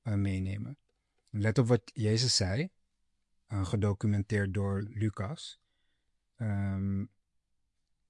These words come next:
en hij zei tegen hen:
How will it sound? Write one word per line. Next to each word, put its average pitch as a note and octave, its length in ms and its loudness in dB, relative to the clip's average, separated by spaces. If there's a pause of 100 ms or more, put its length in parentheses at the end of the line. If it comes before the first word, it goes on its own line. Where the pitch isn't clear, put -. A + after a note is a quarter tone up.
(1400)
en G#2 140 -4
hij G#2+ 180 -2
zei B2 200 0
tegen G#2+ 360 0
hen: G2+ 320 -4